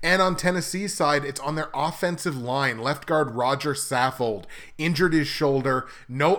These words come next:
update on him as of last check. I would have to consider him fairly questionable also on what is a short week. Look, Tennessee got the job done last week against an inferior Chicago Bears squad, a team that they absolutely should beat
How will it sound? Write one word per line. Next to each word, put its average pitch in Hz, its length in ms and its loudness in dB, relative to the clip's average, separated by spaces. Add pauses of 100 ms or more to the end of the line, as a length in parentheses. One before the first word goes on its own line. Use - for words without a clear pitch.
update 156 500 0
on 127 200 -6
him 156 360 -2 (120)
as 135 260 2
of 127 240 -4
last 120 420 0
check. 170 380 0 (300)
I 147 80 6
would 139 140 2
have 160 260 2
to 180 80 0
consider 156 480 -2
him 143 180 -2
fairly 147 380 0
questionable 143 840 -4
also 147 580 2 (280)
on 147 300 2
what 139 280 0
is 139 380 2
a 127 100 -4
short 110 460 -6
week. 135 440 -6 (440)
Look, 139 100 -4
Tennessee 190 420 0
got 160 180 0
the 165 60 2
job 143 300 4
done 139 220 4
last 135 260 0
week 135 260 0
against 127 360 -4
an 131 100 -2
inferior 170 600 4
Chicago 143 520 2
Bears 127 380 2
squad, 123 420 2
a 120 100 -6
team 143 360 -2
that 131 100 -6
they 135 260 -2
absolutely 147 640 2
should 131 360 -4
beat 135 260 0